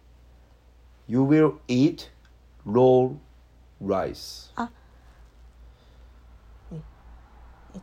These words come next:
Speaker 2: と、あれよ。鬼、節分。
Speaker 1: And act.
Speaker 2: 豆まき。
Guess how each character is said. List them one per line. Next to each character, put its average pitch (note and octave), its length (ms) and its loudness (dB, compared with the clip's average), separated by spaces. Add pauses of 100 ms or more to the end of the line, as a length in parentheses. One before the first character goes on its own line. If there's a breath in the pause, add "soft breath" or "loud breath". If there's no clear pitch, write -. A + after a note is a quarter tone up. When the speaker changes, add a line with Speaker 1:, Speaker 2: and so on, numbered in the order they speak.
Speaker 2:
と、 D#3+ 160 -14
あ E3 80 -14
れ E3+ 100 -14
よ。 D#3+ 100 -18 (720)
鬼、 F#3+ 280 -6 (380)
節 G3+ 260 -10
分。 F#3+ 220 -6 (1400)
Speaker 1:
And A#2 360 -8 (540)
act. - 540 0 (680)
Speaker 2:
豆 G3+ 300 -4
ま G3 140 -6
き。 - 160 -20